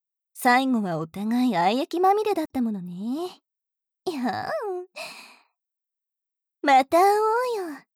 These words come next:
近いうちに。できれば今週。理由？私が我慢できないからよ。あーん。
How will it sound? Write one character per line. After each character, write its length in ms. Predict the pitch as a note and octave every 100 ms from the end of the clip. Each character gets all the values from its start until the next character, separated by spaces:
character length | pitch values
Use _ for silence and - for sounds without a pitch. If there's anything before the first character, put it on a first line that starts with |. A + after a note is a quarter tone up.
| _ _ _ _ _
近 400 | - - A3 B3+
い 120 | C4+
う 100 | F3+ -
ち 180 | - G3
に。 200 | A#3+ - _ _ _ _ _ _ _
で 160 | G3 D#3+
き 160 | - G#4+
れ 80 | B4
ば 420 | D#4+ C4+ A3+ F#3 _
今 320 | A3 F3 G#3+
週。 300 | C4 - - E4 - _ _ _ _ _ _ _ _ _ _ _ _ _ _ -
理 260 | D#3+ E3+
由？ 460 | F3 G#3 A#3+ C4 F4 D5+ _ _ _ _ _ _ _ _ _ -
私 480 | F#3+ - B3 - E4+
が 120 | F4+
我 40 |
慢 460 | B3+ C#4+ G#4 G4+ B3+
で 140 | F3+
き 140 | E3 D#4+
な 140 | G4+
い 80 | F#4+
か 120 | A#3+
ら 80 | A3+
よ。 60 | E3+ E3+ C#4 G4+ - _ _ _ _ _ _ _ -
あ 60 |
ー 420 | D4+ C#4 -
ん。 40 | -